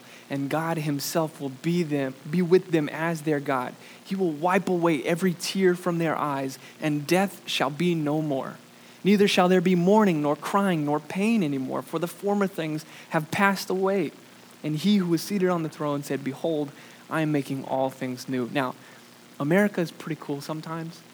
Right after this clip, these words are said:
but nothing like that. There is a land. Look beyond what we see. Sojourn here. Be, we must live as sojourners. We must live as a guest, as a stranger here on earth. So, because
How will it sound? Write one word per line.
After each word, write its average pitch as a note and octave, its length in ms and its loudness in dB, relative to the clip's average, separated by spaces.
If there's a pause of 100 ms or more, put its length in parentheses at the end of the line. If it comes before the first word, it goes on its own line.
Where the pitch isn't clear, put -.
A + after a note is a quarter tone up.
(800)
but B2+ 100 -10 (180)
nothing C#3 380 -8
like B2 160 -14
that. - 180 -20 (1500)
There C#3+ 120 -6
is C3+ 100 -8
a B2+ 100 -12 (160)
land. C3+ 360 -12
Look E3 180 -14
beyond C#3 640 -8 (340)
what C3+ 220 -10
we B2+ 60 -14
see. B2 360 -12
Sojourn D#3 640 -4
here. C3+ 160 -6
Be, D#3+ 300 -4 (340)
we E3 140 0
must F3 320 -2
live D#3 260 0
as C#3+ 160 -2
sojourners. C#3+ 640 -4
We D#3+ 60 -2
must D#3+ 240 -2
live E3+ 220 2
as E3+ 160 0
a D#3 80 0
guest, C#3+ 460 -6
as C#3 160 -6
a C3+ 80 -4
stranger E3 580 -4
here C#3 240 -6
on C3 160 -6
earth. B2+ 200 -10 (320)
So, - 160 -12
because E3 460 0